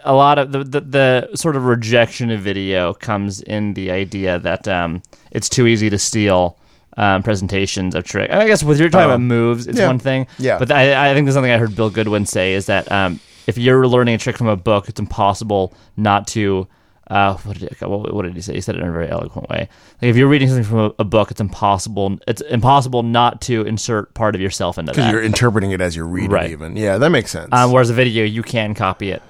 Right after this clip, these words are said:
Speaker 1: but it's impossible to copy a, something a hundred percent from a book.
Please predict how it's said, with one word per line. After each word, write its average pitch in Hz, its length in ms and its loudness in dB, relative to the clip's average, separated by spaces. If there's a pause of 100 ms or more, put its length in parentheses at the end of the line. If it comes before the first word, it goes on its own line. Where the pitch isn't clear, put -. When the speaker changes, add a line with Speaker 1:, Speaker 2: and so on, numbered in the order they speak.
(100)
Speaker 1:
but 117 140 0
it's 120 180 -2
impossible 120 640 2
to 113 100 -2
copy 110 440 0
a, 95 80 -2 (680)
something 117 340 0
a 104 60 2
hundred 110 300 0
percent 92 280 -4
from 98 140 -4
a 92 80 0
book. - 340 -4